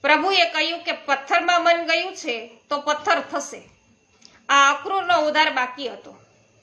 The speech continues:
તે માટે વલ્લભ પ્રગટ્યા અને આપ જ્યારે વ્યાસ આશ્રમમાં પધારતા હતા, ત્યારે એક મોટી શિલા ગબડતી ગબડતી આવી. એ શિલા યુગોથી ત્યાં પ્રતીક્ષા કરતી હતી.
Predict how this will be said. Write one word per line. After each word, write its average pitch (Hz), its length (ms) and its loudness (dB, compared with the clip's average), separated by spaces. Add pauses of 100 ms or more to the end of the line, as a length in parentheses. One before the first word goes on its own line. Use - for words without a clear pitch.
(540)
તે 349 160 4
માટે 359 300 0
વલ્લભ 302 380 -6
પ્રગટ્યા 302 480 0 (1120)
અને 285 140 2
આપ 359 300 4
જ્યારે 330 340 0
વ્યાસ 302 400 0
આશ્રમમાં 294 540 -2
પધારતા 294 440 0
હતા, 269 360 -2
ત્યારે 285 320 2
એક 240 100 -2
મોટી 285 380 -6
શિલા 262 240 -2
ગબડતી 302 460 -4
ગબડતી 240 500 -8
આવી. 311 400 2 (1040)
એ 349 200 2
શિલા 339 340 0
યુગોથી 320 480 -4
ત્યાં 294 220 0
પ્રતીક્ષા 269 500 -8
કરતી 247 420 -8
હતી. - 280 -16